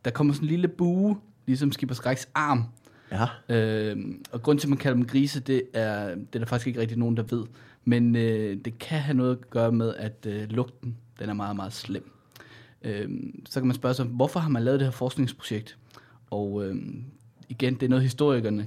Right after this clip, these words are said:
Speaker 1: kigger meget på, men man er som sådan ikke klar over det. Øh, det kan have startet med en, der har glemt noget i et køleskab, øh, som man også havde opfundet der for fem hundrede år siden. Og så er det bare ligget der,
Speaker 2: <laughs>
Speaker 1: øh, i den her dej, øh, og så, så er der nogen, der er kommet forbi,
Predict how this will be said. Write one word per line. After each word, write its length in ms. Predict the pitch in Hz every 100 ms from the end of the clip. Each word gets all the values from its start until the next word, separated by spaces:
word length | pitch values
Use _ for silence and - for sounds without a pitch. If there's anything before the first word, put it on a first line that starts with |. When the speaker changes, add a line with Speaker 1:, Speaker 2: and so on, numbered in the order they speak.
| -
Speaker 1:
kigger 240 | 151 170
meget 240 | 123 107 113
på, 240 | 110 110
men 160 | 123 117
man 140 | 123
er 180 | 143 -
som 180 | - 160
sådan 280 | - 185 180
ikke 140 | 180
klar 240 | - 160 147
over 220 | 135 131
det. 140 | 127 117 - - - -
Øh, 560 | 117 110 104 104 95 117
det 100 | 120
kan 160 | 117 165
have 200 | 156 143
startet 340 | - 127 139
med 200 | 127 117
en, 80 | 120
der 60 | 113
har 80 |
glemt 340 | 113 139 123 104
noget 240 | 101 107 - _ _ -
i 40 | 104
et 100 | -
køleskab, 440 | 107 113 104 - _ _ - - - -
øh, 60 | 113
som 140 | -
man 160 | 107 90 -
også 200 | 117 123
havde 120 | 95
opfundet 320 | 95 104 95
der 60 | -
for 120 | -
fem 140 | 107
hundrede 160 | 98 87
år 40 |
siden. 260 | 98 101 104 117 113 - -
Og 340 | 113 113 113 113
så 100 | 175
er 20 |
det 80 | 165
bare 180 | 160 156
ligget 240 | - 214
der, 180 | 143 120 - -
Speaker 2:
<laughs> 200 | 180 -
Speaker 1:
øh, 300 | 127 120 113
i 40 | 120
den 120 | 143
her 100 | 160
dej, 380 | 143 151 156 131 - -
øh, 460 | 123 120 110 107 101 80 82
og 140 | -
så, 160 | 127 156 175 -
så 160 | -
er 40 | 165
der 80 | 160
nogen, 160 | 175
der 60 | 175
er 40 |
kommet 200 | 156 135
forbi, 320 | 135 151 156